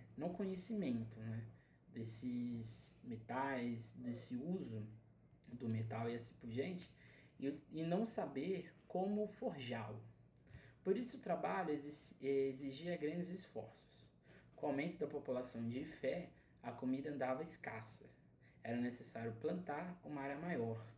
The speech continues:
É, é sempre bom ter em mente que Ifé foi um, é um reino que existiu, um reino de Ifé, ali na região da Nigéria, parte de Benin. É, Ogum é uma pessoa que de fato existiu,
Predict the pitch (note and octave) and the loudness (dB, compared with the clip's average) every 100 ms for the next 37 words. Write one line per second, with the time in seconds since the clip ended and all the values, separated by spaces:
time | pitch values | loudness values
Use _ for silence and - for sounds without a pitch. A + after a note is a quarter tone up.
0 | - - - - - - A#2+ A#2 A#2 A#2 | -20 -20 -20 -20 -20 -12 -4 0 2 2
1 | A#2+ - - F#3+ G3 F#3 D3+ D3+ C3+ C3 | 0 -2 -4 -2 -2 -2 -4 -2 0 4
2 | C3 E3 G3 D#3+ - A#2+ - E3 - - | 4 4 2 0 -4 -8 -8 -8 -8 0
3 | D#3 C3+ A#2+ - - C3 C3+ C3 C3 - | 2 2 -2 -8 -4 0 0 0 -6 0
4 | B2+ F3 - B2 A#2 F3 A#3+ - A#2 A2+ | 2 2 2 2 2 0 -2 -4 -8 -6
5 | - - A#2+ F3 C3 A2+ G#2+ G#2+ - - | -10 -6 -4 -2 0 0 0 -2 -6 -4
6 | - - - - - - A2+ A#2+ A#2+ A#2+ | -2 -4 -8 -20 -18 -4 2 4 4 2
7 | A2+ A2+ A2+ A2+ A2+ A2 A2 B2 E3+ D#3+ | 2 2 4 4 2 2 2 2 2 0
8 | - A#2 A2+ - A#2+ A#2 C#3+ C#3+ A#2 B2+ | -2 -6 -6 -8 -6 -2 -2 0 2 2
9 | G3+ - - - - - - - B2 C3 | 0 -4 -20 -20 -20 -20 -20 -8 2 4
10 | E3+ D3 F3 A#3 F#3+ F#3 - D3+ D3+ - | 4 2 2 2 0 -4 0 -2 -2 -6
11 | - D3+ - E3+ A#3+ - D3 B2+ | -8 -8 -6 -4 -4 -4 -2 -2